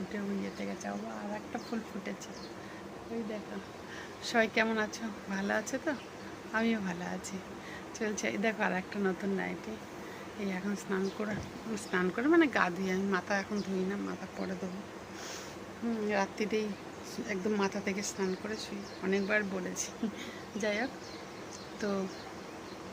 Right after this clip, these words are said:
এবার শুরু হবে লড়াইটা, দেখা যাক কী হয়।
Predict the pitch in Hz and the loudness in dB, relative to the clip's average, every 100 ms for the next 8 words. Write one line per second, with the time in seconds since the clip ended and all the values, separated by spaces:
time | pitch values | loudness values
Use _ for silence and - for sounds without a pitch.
0 | - - - - 214 208 208 - 226 233 | -10 -10 -10 -6 -4 -2 -4 -2 0 4
1 | 226 226 233 220 202 208 208 - 226 - | 4 4 4 4 4 4 2 0 -2 -2
2 | - - 208 202 190 202 208 220 - - | -8 -6 0 2 2 0 -4 -6 -8 -10
3 | - - - - - - - - - - | -10 -10 -10 -10 -10 -12 -10 -10 -10 -10
4 | - - - - - - - - - - | -10 -10 -10 -10 -8 -8 -8 -10 -10 -10
5 | - - - - - - - - - - | -8 -8 -8 -8 -8 -8 -8 -10 -10 -10
6 | - - - - - - 269 233 208 247 | -10 -8 -10 -10 -8 4 6 6 6 4